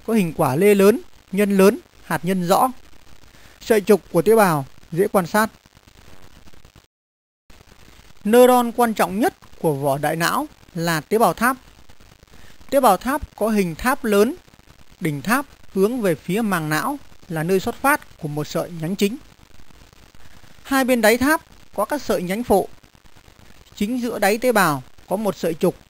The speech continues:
đi vào phía trong và vào chất trắng. Dây thần kinh não tủy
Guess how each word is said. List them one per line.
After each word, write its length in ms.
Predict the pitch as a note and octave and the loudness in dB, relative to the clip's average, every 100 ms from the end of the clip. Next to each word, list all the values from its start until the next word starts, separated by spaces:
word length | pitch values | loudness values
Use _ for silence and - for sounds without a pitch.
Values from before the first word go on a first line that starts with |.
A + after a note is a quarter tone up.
| - | -12
đi 160 | F3 F#3+ | -8 -4
vào 140 | E3 | -4
phía 180 | - G3 | -4 -4
trong 340 | - G#3 F#3+ D#3+ - - - - | 2 2 2 -8 -20 -20 -20 -16
và 380 | D3 D3+ C#3 B2 - | -8 -6 -6 -10 -10
vào 280 | D3 C#3 A#2+ | -8 -8 -8
chất 140 | G3 | -8
trắng. 220 | F3+ E3+ - - - - - - - - - - - - - - _ _ _ _ _ _ - - - - - - - - - - - | -6 -8 -10 -20 -20 -20 -20 -20 -20 -20 -20 -20 -20 -20 -20 -20 _ _ _ _ _ _ -20 -20 -20 -20 -20 -20 -20 -20 -20 -20 2
Dây 280 | A#3+ C4+ B3 | 6 6 4
thần 260 | G3 E3+ | 0 0
kinh 200 | G3+ A#3+ | 0 0
não 180 | A3+ A3+ | 2 2
tủy 260 | B3 F3 | 4 4